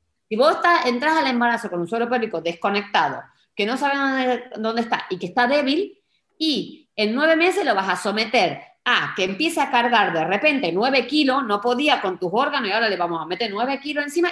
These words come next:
y luego encima lo vamos a llevar al parto, que es abrir para que salga un niño de dentro.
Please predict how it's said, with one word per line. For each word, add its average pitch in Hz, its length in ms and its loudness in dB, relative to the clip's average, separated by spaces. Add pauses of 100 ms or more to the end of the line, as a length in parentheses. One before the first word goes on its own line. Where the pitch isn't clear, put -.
y 220 60 -2
luego 247 300 0
encima 285 240 -6
lo 190 80 -4
vamos 151 260 -8
a 135 40 -16
llevar 190 220 0
al 277 200 0
parto, 311 360 0
que 196 200 0
es - 160 -10 (400)
abrir 226 560 4
para - 180 -6
que - 100 -14
salga 240 280 2
un 196 100 2
niño 254 280 0
de 175 120 0
dentro. 302 480 2